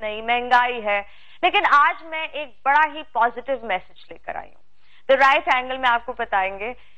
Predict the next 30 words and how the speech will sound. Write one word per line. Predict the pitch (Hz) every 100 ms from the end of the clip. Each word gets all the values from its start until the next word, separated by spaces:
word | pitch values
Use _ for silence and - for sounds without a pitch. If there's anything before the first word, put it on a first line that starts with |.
| - - - - -
कि | 254 254 262
पाकिस्तान | - 254 247 294 - - 269 320 349
का | 320
इमेज | - 233 220 190 - -
किस | 277
तरह | 262 - 247 214 226 262
से | 294 - 214 190 - - - - - - - - -
पाकिस्तान | 240 254 285 - 262 311 349
के | 339
ही | 262
नौजवान | 226 196 190 180 165 156 - - - - - 208
ले |
जाते | 208 208 196 220
हैं | 220 220
बाहर | 196 190 208 208
अपना | 196 208
टैलेंट | 214 214 185 226 285 -
और | 226
पाकिस्तान | 226 220 233 - 240 247 262
का | 254
इमेज | - 277 320 339
जो | 226 214
है | 196 180 - - - - - -
उसको | 247 - 269 262
बेहतर | 254 - 254 - 330
करने | 311 226 190 196
में | 202
मदद | 220 202 196 185 -
करते | 175 165 165
हैं। | 165